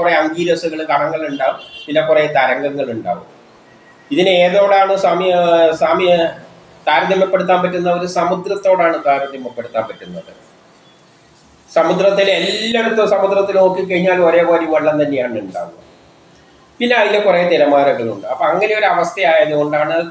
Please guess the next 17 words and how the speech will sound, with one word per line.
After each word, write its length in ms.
കാരണജലം, 840
കാരണജലത്തിലാണ് 2000
വിഷ്ണു 300
ശയിക്കുന്നത്. 640
ആ 100
വിഷ്ണു 260
എല്ലാം, 220
നമ്മൾ 160
ശയിക്കുന്ന 420
എല്ലാം 180
നമ്മൾ 140
കണ്ടു 240
കഴിഞ്ഞു. 280
അപ്പൊ 200
ഇവിടെ 220
ഇപ്പൊ 180
നമ്മൾ 140